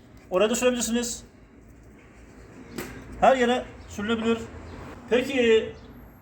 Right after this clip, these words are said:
bu da bastonum, benim yaptığım baston. Üzerinde su bazlı bir vernik var.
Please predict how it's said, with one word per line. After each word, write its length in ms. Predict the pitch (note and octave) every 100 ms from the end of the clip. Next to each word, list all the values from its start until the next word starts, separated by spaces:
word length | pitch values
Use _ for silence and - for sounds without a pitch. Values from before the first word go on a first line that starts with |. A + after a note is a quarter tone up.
| - - - - -
bu 80 |
da 100 | B3
bastonum, 320 | B3+ A#3 C4+ B3
benim 180 | B3
yaptığım 280 | B3 B3 C4
baston. 360 | B3 - A#3 B3+ - - - - - -
Üzerinde 560 | F#3+ B3+ C4 C4 C4+ - -
su 180 | -
bazlı 260 | B3+ B3 B3
bir 60 | B3
vernik 260 | B3 C4
var. 140 | A3+